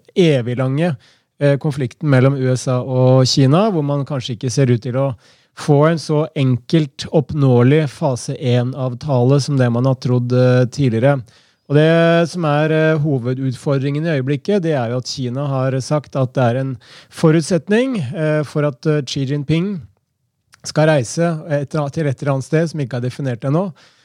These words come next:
eh, og møte Trump for å undertegne denne fase en-avtalen, så er forutsetningen at U S A går med på å redusere tariffnivået. Og i en sånn slags catch, eh, tjueto,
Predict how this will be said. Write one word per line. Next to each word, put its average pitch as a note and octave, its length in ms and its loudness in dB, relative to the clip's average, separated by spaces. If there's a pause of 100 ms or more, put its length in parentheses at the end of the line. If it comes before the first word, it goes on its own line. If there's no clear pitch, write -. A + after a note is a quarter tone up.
(240)
eh, D3 240 2
og D#3+ 160 0
møte D#3 380 0
Trump F#3+ 360 0
for D#3 180 -4
å E3 100 -2
undertegne C3+ 540 0
denne C3 260 0
fase C#3 320 -4
en-avtalen, C#3 960 0
så D#3+ 160 -4
er D3+ 80 -4
forutsetningen C#3+ 960 -2
at C#3 300 -2
U C#3 100 2
S C#3+ 200 2
A C3 80 4
går C#3 180 -2
med B2 320 -4
på D#3+ 240 2
å - 480 -6
redusere C3 540 -2
tariffnivået. B2 1200 0 (480)
Og E3 500 4
i D#3+ 140 0
en F3 120 0
sånn D#3+ 200 -2
slags D#3+ 400 -2
catch, - 500 -4
eh, D#3 140 2
tjueto, C#3 640 0